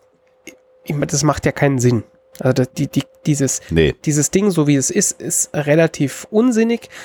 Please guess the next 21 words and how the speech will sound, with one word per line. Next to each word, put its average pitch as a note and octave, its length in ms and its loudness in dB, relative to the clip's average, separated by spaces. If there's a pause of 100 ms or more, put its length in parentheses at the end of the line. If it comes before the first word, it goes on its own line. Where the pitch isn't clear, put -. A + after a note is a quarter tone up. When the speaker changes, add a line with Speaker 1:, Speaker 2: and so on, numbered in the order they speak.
(100)
Speaker 1:
Also E3 180 2
vielleicht F#3 360 2
ist G#3+ 120 -2
es A3+ 140 -2
tatsächlich F3+ 460 0
das D#3 160 0
Innenleben D#3 500 2
von D3 160 0
irgendwas D#3+ 420 2
und E3 60 -8
sie D3+ 100 2
haben D3+ 80 4
einfach D3+ 180 0
eine C#3+ 120 0
Hülle E3+ 180 4
von C3+ 200 -2
was - 420 -2
runter, C3 360 2 (460)
runtergenüppelt. C3 680 2
Also C3+ 220 0
man, C3 180 -4